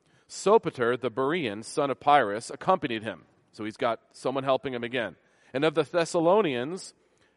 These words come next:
Aristarchus and Secundus, so two more individuals helping him, and Gaius of Derbe, and Timothy, that's the Timothy of Ephesus, and the Asians, Tychicus and Trophimus.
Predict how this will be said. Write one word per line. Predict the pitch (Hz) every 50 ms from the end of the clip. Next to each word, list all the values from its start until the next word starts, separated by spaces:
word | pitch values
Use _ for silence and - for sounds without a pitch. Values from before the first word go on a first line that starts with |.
| _ _
Aristarchus | - 160 165 160 147 - - 180 170 185 190 - 214 202 - -
and | - 160 151
Secundus, | - - 147 - - 202 202 196 139 110 80 - - - - _ _
so | - - - 120 123 131
two | - - - 180
more | 165 170 175 175
individuals | 160 131 123 110 117 107 - 113 98 101 -
helping | 127 117 107 - - 92
him, | 82 69 - _ _ _ _ - - -
and | 135 143 135
Gaius | - 185 208 196 151 123 - -
of | - - 143 143 139
Derbe, | 135 165 180 175 123 123 101 80 - _ _ _ _ -
and | 147 151 -
Timothy, | - - 190 247 233 202 160 - 123 101 85 78 _ _ _
that's | - 117 117 -
the | - 131
Timothy | - - 135 123 120 110 120
of | 110 101
Ephesus, | 151 170 - 156 139 - 104 - - - - - _ _ _ _ _ _ _ _ _ _ _ _ _ _ -
and | 143 143
the | 147 151 139
Asians, | 165 196 226 214 147 147 113 113 113
Tychicus | - - - 156 147 - 202 190 - 208 208 190 - - - _ _ _ _ _ _
and | - 143 139
Trophimus. | - - - 180 190 202 190 170 139 117 107 85 65 - - - -